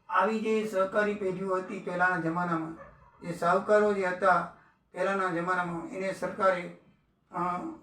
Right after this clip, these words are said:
ટ્રાન્સફર કરી અને પોતાના અંડરમાં લઈ અને બેંકો બનાવી છે. હવે મિત્રો, બેંકો એનો અર્થ શું થાય, બેંકનો અર્થ શું થાય તે જોઈએ. તો બેંકના અર્થની અંદર બેંક એટલે થાપણદારો પાસેથી નાણાં સ્વીકારી જરૂરિયાતવાળા નાણાં ધીરનાર પેઢી,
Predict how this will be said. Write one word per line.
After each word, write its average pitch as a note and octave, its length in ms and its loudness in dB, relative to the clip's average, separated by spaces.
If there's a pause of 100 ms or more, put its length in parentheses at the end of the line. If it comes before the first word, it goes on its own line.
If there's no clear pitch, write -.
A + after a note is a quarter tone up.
(1300)
ટ્રાન્સફર G3+ 460 2
કરી F#3+ 280 0
અને F3+ 160 -4
પોતાના G3+ 360 0
અંડરમાં F3+ 360 -2
લઈ E3+ 260 -4
અને F3 220 -12
બેંકો E3+ 420 -4
બનાવી E3 340 -4
છે. - 260 -20 (440)
હવે F3 100 -8
મિત્રો, G#3 320 4
બેંકો G3+ 720 0
એનો F#3 140 -4
અર્થ F#3 260 0
શું G3+ 300 -6
થાય, D#3+ 200 0 (180)
બેંકનો G3+ 360 -4
અર્થ G#3 300 4
શું G3 140 -6
થાય F#3 100 -2
તે E3+ 160 -8
જોઈએ. E3 340 -8 (960)
તો G#3 100 -2
બેંકના A3 400 2
અર્થની A3+ 340 8
અંદર A3 180 4
બેંક G#3 320 0
એટલે G#3 180 2
થાપણદારો F#3+ 560 2
પાસેથી F#3+ 600 -2
નાણાં F3+ 300 0
સ્વીકારી F#3 400 -2
જરૂરિયાતવાળા F3 640 0
નાણાં F3+ 300 -4
ધીરનાર F3 400 -2
પેઢી, E3+ 400 -6